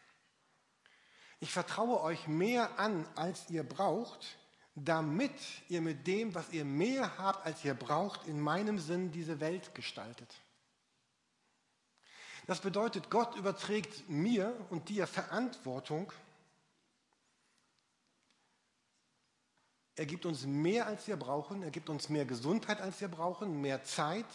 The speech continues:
mehr Geld, mehr Wohlstand, mehr intellektuelle Fähigkeiten,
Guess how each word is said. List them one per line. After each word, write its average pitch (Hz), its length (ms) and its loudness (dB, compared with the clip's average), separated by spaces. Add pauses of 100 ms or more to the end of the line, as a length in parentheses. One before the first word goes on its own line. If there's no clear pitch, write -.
(100)
mehr 143 300 0
Geld, 170 520 0
mehr 131 220 -4
Wohlstand, 190 560 -2
mehr 156 180 0
intellektuelle 156 520 -4
Fähigkeiten, 185 720 -2